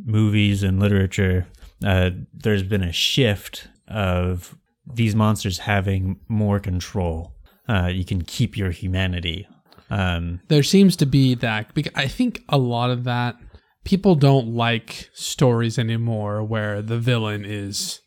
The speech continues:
Speaker 2: unredeemable, which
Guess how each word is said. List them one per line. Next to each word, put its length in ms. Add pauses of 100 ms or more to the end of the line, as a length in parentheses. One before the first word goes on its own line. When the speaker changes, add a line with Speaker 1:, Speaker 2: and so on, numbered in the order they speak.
(420)
Speaker 2:
unredeemable, 760 (580)
which 540